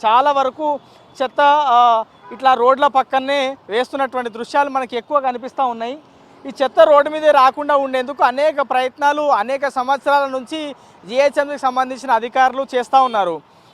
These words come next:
గతంలో జనార్దన్ రెడ్డి ఉన్నప్పుడు, దాని తర్వాత సోమేష్ కుమార్ వచ్చినప్పుడు,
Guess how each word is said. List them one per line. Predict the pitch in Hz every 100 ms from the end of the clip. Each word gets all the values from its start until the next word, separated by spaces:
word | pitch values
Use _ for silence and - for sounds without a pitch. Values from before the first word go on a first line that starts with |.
| - 196
గతంలో | - 277 285 285
జనార్దన్ | 220 226 254 262 269
రెడ్డి | 254 240
ఉన్నప్పుడు, | 262 254 254 254 262
దాని | 247 240
తర్వాత | 247 247 240
సోమేష్ | 240 247 277 -
కుమార్ | 262 254 254
వచ్చినప్పుడు, | 233 254 254 254 269